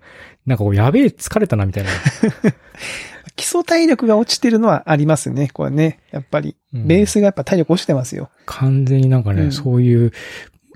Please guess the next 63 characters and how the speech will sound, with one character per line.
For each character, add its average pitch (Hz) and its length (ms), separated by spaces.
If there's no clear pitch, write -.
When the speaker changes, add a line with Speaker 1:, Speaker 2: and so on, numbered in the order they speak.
Speaker 1:
あ 117 100
の、 107 100
サ - 220
イ 117 80
ク - 140
ル 98 80
が 98 100
あ 95 40
っ - 40
て、 123 440
も 107 260
う、 175 120
な 151 60
ん - 20
か - 120
一 - 280
日 180 260
も 127 140
た-、 - 180
も 175 200
う 180 40
一 170 140
日 165 200
持 123 120
た 143 100
ね 110 100
え、 101 40
み 98 100
た 107 80
い 101 60
な。 90 320
<laughs> - 60
感 127 220
じ 127 120
に 120 140
な 127 120
っ - 20
ち - 100
ゃ 104 60
っ - 20
て 101 120
て。 104 340
で、 117 160
だ 117 100
か 110 140
ら、 107 160
土 135 160
曜 160 260
日 110 80
の 107 120
夜 117 180
と 101 120
か、 113 340
も 214 240
う 247 60
ち 254 80
ょ - 20
っ - 20
と 202 120
な 131 100
ん 120 60
か - 100
好 110 80